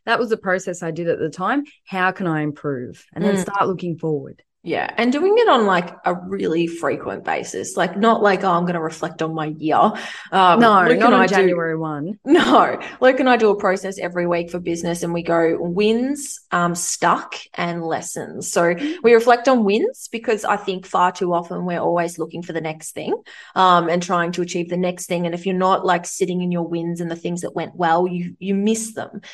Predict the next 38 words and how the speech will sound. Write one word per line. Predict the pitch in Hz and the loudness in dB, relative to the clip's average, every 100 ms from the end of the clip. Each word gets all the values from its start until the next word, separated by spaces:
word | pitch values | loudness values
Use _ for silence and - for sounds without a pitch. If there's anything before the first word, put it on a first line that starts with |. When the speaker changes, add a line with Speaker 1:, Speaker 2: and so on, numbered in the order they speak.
| - | -8
Speaker 2:
and | 185 185 | -2 2
you're | 170 | 4
always, | 196 190 185 | 4 4 2
like, | 190 - | -2 -4
ambitious | 180 175 175 180 180 | -4 -2 -2 -4 -6
for | 165 | -6
the | 160 | -4
next | 139 - - | -6 -8 -10
thing. | 160 160 | -8 -4
And | 202 | -4
that's | 214 | -2
an | 254 | -2
unhealthy | 175 170 175 156 156 | -2 -2 -4 -6 -6
way | 156 117 151 | -2 -2 0
to | |
look | 156 151 | -2 -4
at | - - | -6 -6
business, | 139 135 - | -6 -8 -8
in | 143 | -6
my | 117 117 | -6 -6
opinion. | 175 190 165 339 - - | -6 -6 2 2 2 -6
Speaker 1:
Yeah. | 170 156 131 185 | -6 -2 2 2
Speaker 2:
Um, | 175 175 - | 2 -2 -2
and | 226 | 0
then | 233 220 | 2 2
the | |
stucks | 214 - 214 302 - - 330 | -2 -2 0 0 -4 -8 -4
is | 311 | -2
always | 285 277 269 254 | 0 0 -2 -4
interesting | 240 247 233 233 220 | -4 -4 -2 0 2
to | 208 | 4
be | |
like, | 202 196 | 4 4
"What | 254 | 0
are | 247 | -2
we | |
stuck | 226 - - - - - | -8 -12 -8 -8 -6 -6
on? | 143 139 | -6 -8